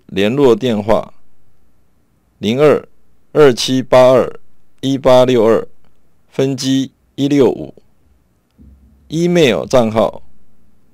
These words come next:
B E A R四五六三小老鼠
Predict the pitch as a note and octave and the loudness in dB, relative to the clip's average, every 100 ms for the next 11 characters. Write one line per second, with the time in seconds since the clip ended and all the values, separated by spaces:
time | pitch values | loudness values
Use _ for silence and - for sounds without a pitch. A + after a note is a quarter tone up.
0 | - D3+ D3+ D3 C#3 D3 D3 - C#3 B2+ | -6 -2 -2 -4 -6 -6 -6 0 4 4
1 | B2+ D#2+ - - - - _ _ - - | 4 0 -4 -20 -20 -20 _ _ -12 -4
2 | E3+ A#2+ F#2 F2+ G#2+ B2+ G2+ G2 A2 G#2 | -2 -2 -6 -8 -2 0 0 0 -2 -2
3 | G#2 A2+ _ _ _ _ _ _ _ _ | -2 -10 _ _ _ _ _ _ _ _
4 | - G2 G2+ A#2+ C#3+ A2 | -4 0 4 2 2 -4